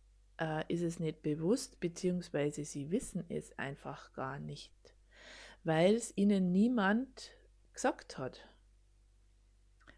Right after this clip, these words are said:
Also wir lernen das ja nicht in der Schule oder im Kindergarten und wir lernen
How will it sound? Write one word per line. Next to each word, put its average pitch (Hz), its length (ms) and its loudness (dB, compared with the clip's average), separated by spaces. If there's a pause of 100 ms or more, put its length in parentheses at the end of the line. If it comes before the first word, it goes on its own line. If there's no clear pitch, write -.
(120)
Also 160 320 2
wir 160 140 12
lernen 190 380 8
das 202 200 4
ja 185 140 4
nicht 208 340 2
in 185 240 0
der 175 140 4
Schule 240 640 6
oder 180 400 4
im 175 200 -2
Kindergarten 214 1080 2 (120)
und 170 920 2 (540)
wir 160 200 6
lernen 185 500 4